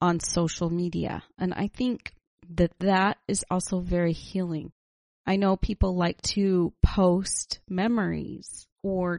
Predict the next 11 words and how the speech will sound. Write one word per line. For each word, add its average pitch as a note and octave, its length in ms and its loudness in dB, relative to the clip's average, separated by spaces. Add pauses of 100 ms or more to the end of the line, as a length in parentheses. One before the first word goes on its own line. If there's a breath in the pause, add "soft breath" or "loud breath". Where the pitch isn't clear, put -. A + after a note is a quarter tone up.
tag G#3 460 -2
their F#3+ 160 0
loved F3+ 240 -2
one E3+ 100 -2
that E3+ 140 -6
they F3+ 100 -4
lost E3 540 -4
on F3 420 -6
either F3 240 -6
their F3+ 160 -4
Facebook G3 500 -4